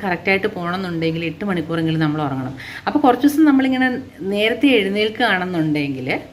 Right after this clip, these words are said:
നമുക്ക് കുറേ കഴിയുമ്പോഴത്തേക്കും ഓട്ടോമാറ്റിക്കലി നേരത്തെ ഉറങ്ങാനായിട്ടുള്ളൊരു ടെൻഡൻസി, ഉറക്കം വരും നേരത്തെ, അതങ്ങനെ അങ്ങോട്ട് ശീലമായിക്കോളും.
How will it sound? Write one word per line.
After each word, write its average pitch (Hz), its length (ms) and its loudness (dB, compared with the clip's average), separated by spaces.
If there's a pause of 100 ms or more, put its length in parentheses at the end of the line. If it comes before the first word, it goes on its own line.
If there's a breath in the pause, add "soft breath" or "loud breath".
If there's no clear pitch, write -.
(540)
നമുക്ക് 214 440 0
കുറേ 196 160 4
കഴിയുമ്പോഴത്തേക്കും 170 880 -2 (560)
ഓട്ടോമാറ്റിക്കലി 190 800 0
നേരത്തെ 165 320 -2
ഉറങ്ങാനായിട്ടുള്ളൊരു 170 720 -2
ടെൻഡൻസി, 156 640 -2
ഉറക്കം 160 340 -4
വരും 135 220 -2
നേരത്തെ, 135 340 -4 (340 loud breath)
അതങ്ങനെ 196 340 2
അങ്ങോട്ട് 190 240 -4
ശീലമായിക്കോളും. 165 800 -2